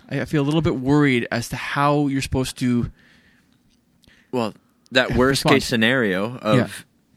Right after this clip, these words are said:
Speaker 2: a fight now could happen within your im-, like, immediate family.
Speaker 1: Mm-hmm.
Speaker 2: Right? Like, a situation could arise where someone close to you could have a belief that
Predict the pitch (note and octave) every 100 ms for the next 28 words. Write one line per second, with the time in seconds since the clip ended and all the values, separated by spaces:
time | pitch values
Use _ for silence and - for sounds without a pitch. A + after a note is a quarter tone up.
0 | - G2+ - C3 C3 G#2+ - - G#2+ G#2
1 | G2+ G#2+ G#2 F#2+ G2+ F#2+ G#2+ G#2 G2 G2
2 | - F#2+ - _ _ _ _ _ _ G2+
3 | G2+ G2 F#2+ G2 - G#2 G#2 D#2+ D#2 -
4 | _ _ C3+ B2 D3 A#2 G#2 _ _ _
5 | _ _ _ _ _ _ _ G2+ G2+ G2+
6 | F#2+ F#2+ F#2 - A2+ A2+ G#2+ A#2 G2+ G#2
7 | G2 F#2 F#2+ G#2 G#2 F2+ F2+ F2+ F#2+ -
8 | _ _ _ _ _ - A#2 G#2+ G2+ A2+
9 | A#2+ - G#2+ G2 F#2+ G#2+ - _ _ _
10 | _ _ _ _ _ - G#2+ G2+ G2 F#2
11 | - _ _ _ _ _ _ _ _ _
12 | _ _ _ F#2+ F#2+ F2+ F#2+ G#2+ - G2
13 | E2+